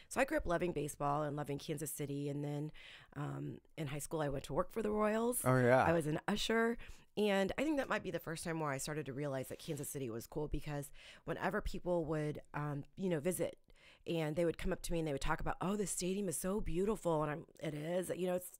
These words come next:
Speaker 1: it's the only stadium I know."
Speaker 2: Mm-hmm.
Speaker 1: And then, um, I started going as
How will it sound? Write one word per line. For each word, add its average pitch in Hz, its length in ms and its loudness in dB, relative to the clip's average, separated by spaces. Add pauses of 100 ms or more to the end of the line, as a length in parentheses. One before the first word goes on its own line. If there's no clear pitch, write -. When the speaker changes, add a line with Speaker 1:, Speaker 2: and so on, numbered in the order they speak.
Speaker 1:
it's - 180 -10
the 175 40 -2
only 165 120 -2
stadium 156 320 -6
I 139 80 -6
know." 151 400 -6
Speaker 2:
Mm-hmm. 113 320 0 (180)
Speaker 1:
And 185 220 -2
then, 175 340 2 (100)
um, 160 460 -4 (680)
I 170 80 0
started 202 260 0
going 175 280 2
as 156 140 -4